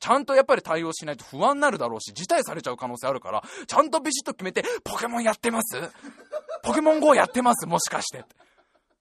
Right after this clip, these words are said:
「あー、はい、ポケモンゴーやってます。」「あー、いいな、ちょっとやらせてもらえません？」「ちょっとだけでいいんですから、あの、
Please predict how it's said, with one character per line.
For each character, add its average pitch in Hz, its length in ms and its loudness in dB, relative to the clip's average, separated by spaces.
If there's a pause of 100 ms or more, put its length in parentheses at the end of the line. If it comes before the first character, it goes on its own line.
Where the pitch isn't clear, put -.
(120)
「あ 185 160 6
ー、 180 100 0
は 196 60 8
い、 180 40 2
ポ 185 100 -4
ケ 165 80 -6
モ 180 100 -2
ン 175 60 -4
ゴ 170 80 0
ー 156 40 4
や 139 100 2
っ - 20 -20
て 160 100 -6
ま 160 120 -2
す。」 - 100 -10
「あ 240 1200 10
ー、 269 40 2
い 285 120 -4
い - 20 0
な、 254 80 4
ち - 120 4
ょ 508 80 10
っ - 40 -20
と - 80 6
や 285 80 12
ら - 80 10
せ - 60 -2
て 247 60 2
も 240 120 4
ら 247 60 8
え - 40 4
ま 226 100 6
せ - 100 -6
ん？」 - 80 -10
「ち - 0 -
ょ - 40 4
っ - 920 2
と 466 60 8
だ 381 120 6
け 392 120 2
で 427 60 4
い - 20 2
い 302 40 0
ん - 20 -4
で 254 80 0
す 220 80 -10
か 233 60 4
ら、 220 100 8
あ 214 40 4
の、 220 120 6